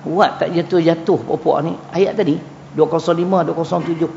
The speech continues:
"Wala tahsabannallaha ghafilan amma ya'malu zalimun,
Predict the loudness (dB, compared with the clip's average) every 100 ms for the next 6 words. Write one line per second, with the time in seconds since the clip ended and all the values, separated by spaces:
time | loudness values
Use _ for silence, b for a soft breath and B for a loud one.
0 | -14 -20 -20 -20 B B 8 10 12 10
1 | 10 8 4 4 6 6 8 6 6 6
2 | 6 6 8 12 12 12 10 8 0 6
3 | 10 12 12 10 10 12 10 8 0 4
4 | 6 8 10 10 10 8 6 6 8 6
5 | 6 8 10 10 12 12 10